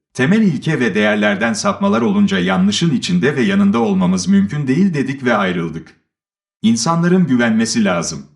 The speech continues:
İki bin yirmi yılında deva Partisi ile de yepyeni bir yola girdik. Partimiz dokuz Mart'ta tam beş yılı dolduracak. "Hukuksuzluğa itirazımız var." dedik,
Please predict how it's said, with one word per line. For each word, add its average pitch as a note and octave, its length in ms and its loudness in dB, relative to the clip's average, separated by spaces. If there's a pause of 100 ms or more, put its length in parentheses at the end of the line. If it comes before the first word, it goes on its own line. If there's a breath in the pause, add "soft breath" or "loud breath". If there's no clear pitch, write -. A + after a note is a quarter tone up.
İki F#3 240 2
bin F#3+ 120 6
yirmi C3 240 2
yılında G#2+ 520 0
deva E3+ 340 -2
Partisi A#2 440 -2
ile C3 200 0
de G3 60 -2
yepyeni E3+ 520 0
bir D#3 120 -2
yola G2+ 240 0
girdik. D#2 460 -10 (340)
Partimiz D3 540 -4
dokuz F#3+ 300 0
Mart'ta A#2 420 -2
tam F3 280 0
beş E3 240 -2
yılı B2+ 200 0
dolduracak. G#2+ 800 -4 (260)
"Hukuksuzluğa F#3 680 0
itirazımız A2 800 -2
var." E2 220 -4
dedik, F2 340 -6